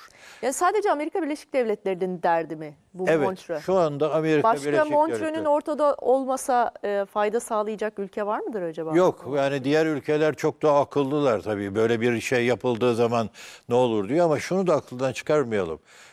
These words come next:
Speaker 2: Bunu söylerken, e, bir, e, destekleyici olarak bir şey hatırlatmak istiyorum. E,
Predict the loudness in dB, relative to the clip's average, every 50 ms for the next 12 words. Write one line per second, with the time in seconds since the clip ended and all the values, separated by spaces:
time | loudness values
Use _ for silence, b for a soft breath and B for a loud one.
0 | B -4 -2 -2 -2 -2 0 0 2 2 4 2 2 0 0 -2 -2 -2 -2 -6
1 | -10 -10 -8 -6 -6 -6 -6 -8 -10 -10 -6 -4 -4 -4 -4 -6 _ -6 -4 -2
2 | -2 -4 -6 -8 -4 -2 -2 -2 -2 -2 -4 -6 -6 -4 -2 -2 -2 0 0 2
3 | 2 2 2 2 0 -2 -4 -8 -12 -12 -6 -4 -2 -2 -2 -2 -4 -4 -4 -4
4 | -2 -2 -4 -6 -4 -10 -12 -6 -2 -2 -2 -2 -4 -6 -12 _ B B B B
5 | B B B B B B B B B B B _ 0